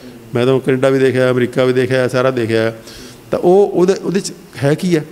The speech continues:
Ultimately ਗਧਿਆਂ ਵਾਂਗੂ ਕੰਮ ਕਰਦੇ ਆ ਉਹ, ਬਸ ਚਾਰ ਚੀਜ਼ਾਂ ਜ਼ਿਆਦਾ, ਜ਼ਿਆਦਾ ਨੇ ਉਹਨਾਂ ਕੋਲੇ, ਹੋਰ ਤਾਂ ਕੁਛ ਨਹੀਂ ਹੈ ਨਾ। ਇੱਥੇ ਚਾਰ ਚੀਜ਼ਾਂ ਘੱਟ ਮਿਲ ਜਾਣਗੀਆਂ, ਉੱਥੇ ਚਾਰ ਚੀਜ਼ਾਂ ਵੱਧ ਹੋਣਗੀਆਂ, ਬਸ ਇੰਨਾ ਹੀ ਫਰਕ ਹੈ। ਲੇਕਿਨ ਉੱਥੇ ਜਾ ਕੇ ਤੁਸੀਂ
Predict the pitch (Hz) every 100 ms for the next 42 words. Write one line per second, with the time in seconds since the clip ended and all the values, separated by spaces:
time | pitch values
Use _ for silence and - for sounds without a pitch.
0 | - - 151 160 160 156 156 - - 147
1 | 185 165 139 117 120 127 131 131 135 -
2 | - - - - - 131 - 143 131 147
3 | 120 147 127 131 127 113 120 143 156 147
4 | 143 - - - 120 113 117 - - -
5 | - - - - - 117 120 165 165 180
6 | 143 185 139 - - 135 170 165 139 151
7 | 147 - 127 135 165 180 156 139 127 117
8 | 101 123 143 139 131 131 - - - 131
9 | 127 131 131 110 95 104 - - - -
10 | 135 147 151 143 143 123 170